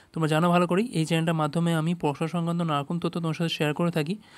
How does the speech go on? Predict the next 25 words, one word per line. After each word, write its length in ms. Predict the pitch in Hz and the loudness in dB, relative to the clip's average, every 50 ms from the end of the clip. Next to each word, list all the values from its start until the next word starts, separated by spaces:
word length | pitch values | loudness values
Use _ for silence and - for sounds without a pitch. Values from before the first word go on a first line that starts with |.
| - - - _ | -20 -20 -8 _
তো 100 | - 180 | -2 -2
পিএসসি 400 | 170 - 175 185 180 - - 214 | 0 2 2 2 2 2 -2 -2
ক্লার্কে 360 | 208 - 185 180 175 170 190 | 0 2 2 2 2 2 0
কিন্তু 180 | 185 190 190 196 | 0 0 -2 0
পার্ট 240 | - 185 160 156 175 | 2 2 2 2 2
ওয়ানের 200 | 175 180 180 175 | 2 2 2 2
রেজাল্ট 240 | 170 175 180 175 160 | 2 2 0 0 0
বেরিয়ে 240 | 151 156 175 180 | 0 0 0 2
গেছে, 220 | 175 175 170 - 185 | 0 0 0 0 0
আমরা 160 | 156 156 156 | 0 0 -2
কিন্তু 180 | 156 156 165 160 | -2 -2 -2 -2
মেন্সের 340 | 151 147 151 143 - 175 | -2 -2 -2 -4 -2 -2
জন্য 140 | 170 170 175 | -2 -2 -2
প্রস্তুতি 320 | 160 160 147 - 175 165 160 | -2 -4 -4 -2 -2 0 0
নিচ্ছি। 380 | 160 160 156 - - - 196 214 - - - _ - - - - - - | 0 -2 -2 -4 -6 -6 -6 -8 -8 -14 -20 _ -20 -20 -20 -16 -4 -2
আজ 160 | 165 165 - | 0 0 2
থেকে 140 | - 190 190 | 2 2 4
কিন্তু 220 | 190 185 185 190 | 4 4 4 4
আমরা 160 | 185 185 190 180 | 2 2 2 2
নতুন 320 | 170 160 - 180 185 180 | 0 0 0 0 0 2
একটা 160 | 175 170 175 | 2 2 0
ক্লাস 280 | 165 - 160 160 160 - | 0 2 0 0 0 2
চালু 160 | 175 165 170 | 0 0 2
করছি 280 | 160 175 170 - - 170 | 0 -2 -2 0 -2 0
এখানে। 220 | 165 165 165 | 0 0 -2